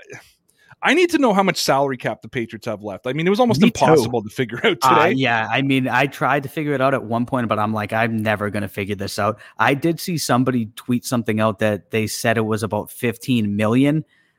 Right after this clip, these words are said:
Speaker 2: but I have no idea if that's right or not. And I, I know that they just, they just, uh, restructured Hightower's contract, right? So then they, they brought
Speaker 1: Is
Speaker 2: a
Speaker 1: that
Speaker 2: bunch of
Speaker 1: done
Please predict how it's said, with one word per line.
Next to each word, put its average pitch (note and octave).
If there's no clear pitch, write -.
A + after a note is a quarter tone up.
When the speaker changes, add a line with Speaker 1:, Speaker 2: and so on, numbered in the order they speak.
Speaker 2:
but G#2+
I A#2
have A#2
no G#2+
idea G2+
if G2
that's G2
right G2
or F#2+
not. G2
And B2
I, C#3+
I A#2+
know C3
that A2+
they A2+
just, A2+
they A#2+
just, B2+
uh, A#2
restructured C3
Hightower's C3
contract, A#2+
right? D3+
So A#2+
then B2
they, A#2+
they A#2
brought B2
Speaker 1:
Is B2
Speaker 2:
a -
Speaker 1:
that -
Speaker 2:
bunch A2
of -
Speaker 1:
done E3